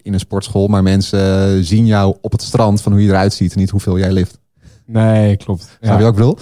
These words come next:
Speaker 2: Ja,
Speaker 1: Dus,
Speaker 2: ja,
Speaker 1: dus
Speaker 2: ja,
Speaker 1: het
Speaker 2: ja.
Speaker 1: gaat meer om het visuele aspect. En je moet je natuurlijk gezond voelen ook. Eh, maar je moet gewoon lekker i-, lekker in je vel zitten. En, en bij mij is dat meer van, ik kijk niet meer naar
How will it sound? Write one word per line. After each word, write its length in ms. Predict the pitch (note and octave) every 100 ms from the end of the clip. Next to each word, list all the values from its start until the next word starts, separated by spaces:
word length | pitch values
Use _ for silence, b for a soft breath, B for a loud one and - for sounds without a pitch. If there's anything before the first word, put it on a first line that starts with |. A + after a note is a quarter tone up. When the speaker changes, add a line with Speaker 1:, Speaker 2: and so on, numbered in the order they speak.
| B
Speaker 2:
Ja, 140 | G#2+ F#2+
Speaker 1:
Dus, 140 | G2
Speaker 2:
ja, 60 | G2+
Speaker 1:
dus 160 | G#2+
Speaker 2:
ja, 60 | G2+
Speaker 1:
het 100 | F#2+
Speaker 2:
ja. 100 | G2
Speaker 1:
gaat 140 | G#2+ G#2
meer 160 | A2
om 100 | G#2
het 120 | A2
visuele 460 | - A#2 G2+ A2 A#2+
aspect. 460 | - - A#2+ B2 -
En 80 |
je 60 | G3+
moet 120 | F#2+
je 60 | F2+
natuurlijk 360 | F#2 G2+ F#2 - b b
gezond 380 | - G2+ A2 A2+
voelen 280 | B2 A2+ G#2+
ook. 240 | A#2+ - b b b _
Eh, 420 | - F#2+ F#2+ F#2+
maar 140 | F#2+ G2+
je 60 |
moet 100 | A2+
gewoon 160 | A2+ B2
lekker 240 | A#2+ A#2+ - -
i-, 120 | A2+ _ _
lekker 280 | A2+ A2+ -
in 100 | A#2
je 100 | G2+
vel 240 | A#2 A2
zitten. 400 | - F#2+ G#2 C#3 -
En, 360 | - G2 G2 G2
en 140 | -
bij 100 | G2
mij 180 | G2 G#2
is 80 | G#2+
dat 120 | -
meer 180 | A2+ A2+
van, 120 | G#2+
ik 80 | G2+
kijk 200 | A2 G#2
niet 100 | A2
meer 100 | A2
naar 180 | G#2